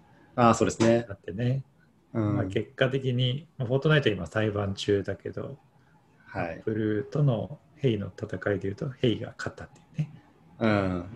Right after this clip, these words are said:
Speaker 2: この辺がすごいなんかね、こう、痺れる感じがあるよなって感じだよね。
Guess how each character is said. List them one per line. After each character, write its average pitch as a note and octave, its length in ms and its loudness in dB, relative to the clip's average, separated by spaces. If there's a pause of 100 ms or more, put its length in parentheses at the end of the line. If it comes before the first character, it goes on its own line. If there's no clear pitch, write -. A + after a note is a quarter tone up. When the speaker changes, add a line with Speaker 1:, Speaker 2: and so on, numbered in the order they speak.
Speaker 2:
こ B2 100 2
の C#3 60 8
辺 C#3+ 120 10
が C#3+ 100 4
す B2+ 120 -2
ご B2 140 2
い - 60 -4
な F2 120 -6
ん F2+ 40 -6
か - 160 -16
ね、 G2+ 240 -8
こ G#2 120 -8
う、 G#2 80 -6
痺 G#2+ 320 0
れ G#2+ 100 6
る - 80 -6
感 E2+ 220 -10
じ - 120 -12
が - 180 -8 (160)
あ G2+ 80 -2
る G2 140 -4
よ F#2 120 -4
な E2+ 80 -6
っ D#2+ 60 -14
て - 140 -20
感 - 180 -14
じ - 100 -18
だ - 80 -10
よ C3 60 -10
ね。 A#2+ 240 -8